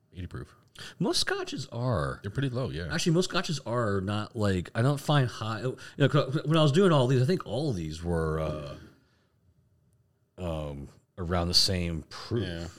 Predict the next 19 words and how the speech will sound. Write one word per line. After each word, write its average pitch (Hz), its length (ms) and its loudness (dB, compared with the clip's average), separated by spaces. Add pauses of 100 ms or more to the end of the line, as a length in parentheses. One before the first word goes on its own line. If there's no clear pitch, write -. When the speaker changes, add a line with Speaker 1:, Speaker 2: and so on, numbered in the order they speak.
(640)
Speaker 2:
This 131 140 2
one's 127 160 8
forty-three 113 520 6
percent. 104 560 6 (600)
Speaker 1:
This 87 140 -12
one's 85 180 -4
Speaker 2:
Um, 80 60 -6
Speaker 1:
fifty-one. 95 540 -4 (220)
Speaker 2:
Okay, 123 420 4 (140)
and 98 220 2
then 95 280 4
this 104 220 0
one 101 260 0
Speaker 1:
A 95 40 -2
little 95 200 2
bit. 92 80 2
Speaker 2:
is 87 560 2
forty-three 104 400 4
percent. 87 500 4